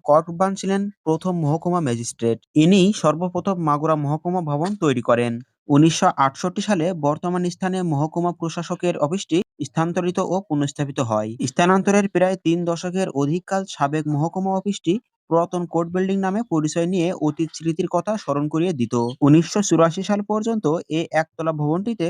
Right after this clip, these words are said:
সকল মহকুমা প্রশাসনিক কার্যক্রম পরিচালিত হতো এবং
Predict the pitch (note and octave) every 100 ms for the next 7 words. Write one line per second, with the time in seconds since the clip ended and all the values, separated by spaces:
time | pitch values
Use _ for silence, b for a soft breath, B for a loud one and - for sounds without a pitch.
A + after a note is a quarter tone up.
0 | G#3+ - F3 G3+ G3 F3 F#3 F#3+ F#3 F#3
1 | E3+ E3 D#3+ - F3 - E3 D#3+ E3 G3
2 | G#3+ D3 B2 B2+ B2+ C#3+ A#2 A2 A#2+ A#2+
3 | _ _ - E3